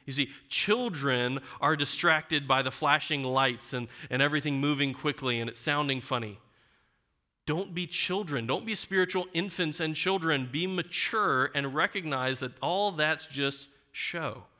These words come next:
Look for the substance and the worth. Look for the truth underneath. He says, "Now, there is one way I want you to be children. I want you to be children when it comes to, to evil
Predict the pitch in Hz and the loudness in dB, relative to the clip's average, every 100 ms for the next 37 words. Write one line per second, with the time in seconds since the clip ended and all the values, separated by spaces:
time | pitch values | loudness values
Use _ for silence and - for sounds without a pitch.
0 | _ _ _ _ 117 147 - - 147 131 | _ _ _ _ -4 -4 -4 -6 -4 -2
1 | - 160 160 - 123 117 127 127 120 117 | -2 -2 -2 -6 -4 -6 -6 -8 -6 -6
2 | 151 160 120 120 127 160 - - 131 123 | 0 0 0 -4 -4 -4 -4 -6 -4 -4
3 | 117 - 175 175 131 - 127 123 131 165 | -6 -8 -4 -2 -4 -6 -8 -8 -6 -8
4 | 107 - _ _ _ _ - - - - | -8 -14 _ _ _ _ -20 -20 -20 -20
5 | _ _ 156 165 147 143 151 139 143 139 | _ _ 0 2 2 4 2 4 2 2
6 | 151 240 220 165 143 139 151 - 151 147 | 0 2 2 4 4 2 0 0 -2 0
7 | 135 - 123 107 104 - - - - 135 | -2 0 -2 -2 -10 -14 -20 -20 -2 2
8 | 165 202 196 202 - 175 - - 190 143 | 2 0 -2 -6 -4 -6 -2 0 0 2
9 | 139 131 131 - 147 135 127 113 - - | 0 0 -2 -2 -4 -2 -4 -6 -10 -12
10 | - - 160 143 113 110 | -10 -6 0 0 -2 -10